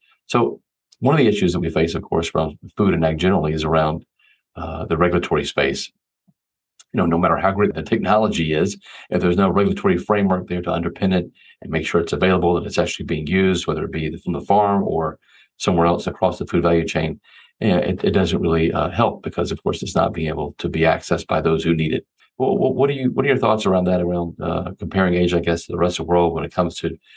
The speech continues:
putting the needed regulations in place to make sure those innovations, whether it be digitalization or other,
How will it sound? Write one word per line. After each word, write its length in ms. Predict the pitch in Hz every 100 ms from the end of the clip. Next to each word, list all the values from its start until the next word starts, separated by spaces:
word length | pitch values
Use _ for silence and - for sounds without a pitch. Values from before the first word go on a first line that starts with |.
| - _ -
putting 260 | 92 85
the 80 | 82
needed 260 | 85 82 85
regulations 560 | 82 85 85 82 76
in 100 | 76
place 500 | - 90 85 - - _ _ - _
to 80 | 90
make 160 | 82
sure 180 | - 85
those 200 | 82 82
innovations, 600 | 87 85 82 82 - 73
whether 140 | 78 78
it 60 |
be 100 | 82
digitalization 720 | 78 80 76 78 82 82 -
or 80 | 78
other, 300 | 80 78 76